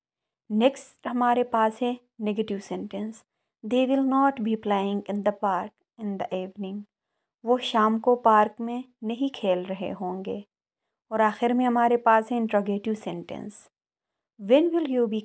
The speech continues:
coming to my home?" आप मेरे घर कब आ रहे होंगे?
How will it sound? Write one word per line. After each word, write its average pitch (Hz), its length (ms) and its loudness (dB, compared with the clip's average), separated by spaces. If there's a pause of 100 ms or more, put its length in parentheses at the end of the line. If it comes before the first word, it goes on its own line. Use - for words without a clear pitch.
coming 208 240 -2 (140)
to - 40 -8
my 185 300 0 (120)
home?" 190 240 -4 (840)
आप 233 360 2
मेरे 233 420 2
घर 247 320 0 (100)
कब 277 200 4
आ 190 140 2
रहे 185 280 -4
होंगे? 180 480 -6